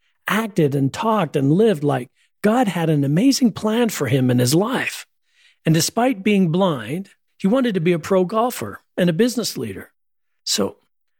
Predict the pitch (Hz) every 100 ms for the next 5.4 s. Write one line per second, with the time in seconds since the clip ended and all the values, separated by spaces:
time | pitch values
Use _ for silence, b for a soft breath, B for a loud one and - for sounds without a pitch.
0 | _ 226 254 269 262 226 - 165 151 185
1 | 170 143 202 175 151 127 123 180 202 _
2 | _ _ 151 202 220 208 180 180 190 151
3 | 151 - 160 - 196 147 117 170 175 _
4 | _ _ _ - 202 202 208 - 175 156
5 | 135 175 - -